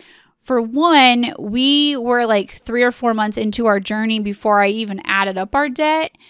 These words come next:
And I also didn't, like, have a, like, a debt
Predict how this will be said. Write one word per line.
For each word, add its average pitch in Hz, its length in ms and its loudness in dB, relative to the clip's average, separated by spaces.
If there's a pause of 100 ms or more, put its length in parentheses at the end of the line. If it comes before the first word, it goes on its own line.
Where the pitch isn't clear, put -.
(300)
And 226 160 2
I 226 80 2
also 262 920 0 (180)
didn't, 240 400 -4
like, 202 320 -2 (760)
have 220 680 2
a, 196 720 -2 (160)
like, 202 220 -6
a 190 140 -6 (240)
debt 220 280 0